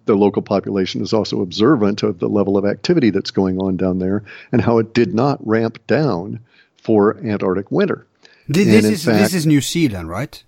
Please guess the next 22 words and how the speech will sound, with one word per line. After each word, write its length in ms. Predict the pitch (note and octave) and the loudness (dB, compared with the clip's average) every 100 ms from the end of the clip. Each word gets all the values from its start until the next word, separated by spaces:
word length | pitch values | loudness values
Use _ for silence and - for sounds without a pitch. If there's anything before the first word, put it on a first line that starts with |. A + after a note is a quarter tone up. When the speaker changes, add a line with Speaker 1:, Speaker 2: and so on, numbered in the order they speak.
| _ _ _ _ _ - | _ _ _ _ _ -4
Speaker 1:
Correct. 460 | A#2+ C#3 - - | 2 2 0 -6
This 180 | G2+ G2 | -6 -4
is 80 | G#2+ | -6
Christchurch, 460 | - G#2+ - A#2+ | 0 0 0 -4
Speaker 2:
'Cause 180 | A2+ E3 | -2 -2
Speaker 1:
New 160 | A#2 G#2 | -2 0
Zealand 360 | A2+ A2+ A2+ - | 2 2 -2 -6
a-, 220 | B2+ - | -14 -2
Airport, 480 | B2+ A#2+ A2+ G2 A2 | 0 2 2 0 0
and 120 | A2 | -2
then 100 | G#2 | 0
there's 200 | G2+ F#2 | 0 0
two 220 | - B2+ | 0 2
other 380 | B2 A2 G#2 F#2 - _ _ | 4 4 2 0 -6 _ _
forbidden 520 | - G#2 E2 C#3+ A2+ | -2 0 2 2 2
airports, 520 | G2 G2+ - G2 - | 0 -2 2 2 2
I 100 | G2 | -2
guess 280 | F2 A2 - | -2 -4 -4
you'd 120 | G#2 | -4
have 200 | F#2 F#2 | -4 -6
to 100 | - | -6
say, 380 | - - F2+ G2 | -6 -2 0 -2